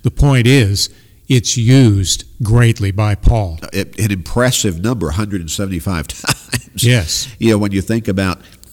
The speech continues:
Speaker 2: uh, relatively speaking, how little Paul wrote.
Speaker 1: Yes, that's right.
Speaker 2: Now, he wrote more books of the New Testament than any other inspired writer.
Speaker 1: Mm-hmm.
Speaker 2: But if you kind of held them up, all those pages, and squeezed them between your thumb and forefinger,
Speaker 1: <laughs>
Speaker 2: it's not very long.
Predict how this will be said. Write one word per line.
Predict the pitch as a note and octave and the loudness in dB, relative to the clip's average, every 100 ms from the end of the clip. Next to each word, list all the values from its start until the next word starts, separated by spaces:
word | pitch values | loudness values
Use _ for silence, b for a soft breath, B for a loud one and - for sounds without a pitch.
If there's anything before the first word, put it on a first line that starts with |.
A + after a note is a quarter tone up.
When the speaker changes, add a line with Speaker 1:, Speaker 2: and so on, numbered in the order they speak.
| - - | -20 -10
Speaker 2:
uh, | C2+ - | -8 -4
relatively | G2 A#2 G#2+ G#2 F2+ D#2+ | 0 0 0 -2 -2 -4
speaking, | - D3 - E2 F2+ - - - - | 0 0 0 -4 -6 -14 -20 -18 -10
how | F#2 G2 | -4 -2
little | F#2+ A2 F2+ | 0 0 0
Paul | - G#2 F2+ | 0 2 2
wrote. | G#2+ D#3 - - - _ _ | 0 -2 -4 -14 -20 _ _
Speaker 1:
Yes, | D3 F3+ B2+ | 0 2 2
that's | B2+ - | 0 -2
right. | D3 D#3 F2+ - | -4 -4 -6 0
Speaker 2:
Now, | |
he | G#2 A#2 | 2 4
wrote | A#2 A#2 | 4 2
more | G#2 A#2 C3 A2 E2+ - - | 0 2 4 4 0 -4 -12
books | F#2 G#2 F#3 - - | -4 2 2 2 -2
of | G2 | 0
the | G2 | 0
New | F#2 | -2
Testament | - G2+ D#2+ F2+ F#2+ F#2 | -2 -2 -2 -4 -6 -4
than | G2 | -2
any | G#2 A2+ A2 | 0 2 0
other | F#2+ | 0
inspired | F2 - G#2 G2 E2 | -4 -4 -2 -2 -2
writer. | F2 C3+ C3+ E2+ B B | -2 -2 -2 -2 B B
Speaker 1:
Mm-hmm. | A#2 C3+ - | -2 -2 -4
Speaker 2:
But | G#2 G#2 | -2 -2
if | G#2 | 2
you | G#2 F#2+ | 2 2
kind | A2 A#2+ G2+ | 0 0 0
of | F2 B B B - | -2 B B B -4
held | A2 A#2+ | -2 0
them | A#2 A2+ | 0 0
up, | A2+ A2+ G2+ | 0 -2 0
all | G#2+ A2+ | 0 2
those | A2 | 0
pages, | - A#2 A#2 A2+ F#2+ | 0 0 2 2 -2
and | F2 D2+ | -4 -4
squeezed | - A#2 A2+ A2 | 2 2 2 2
them | A2 | 0
between | G2 A#2 A2+ | -2 0 0
your | G#2 G2+ | 0 -2
thumb | A2+ A2+ | -2 -2
and | F#2+ | -4
forefinger, | A2 A#2+ C3 - A#2+ G2+ | 2 4 6 6 4 2
Speaker 1:
<laughs> | G#2+ | 0
Speaker 2:
it's | - - - - | -4 -12 -14 -4
not | A#2 F#3+ | 0 2
very | E3 C3 | 4 4
long. | A#2+ G3 - - | 4 4 0 -6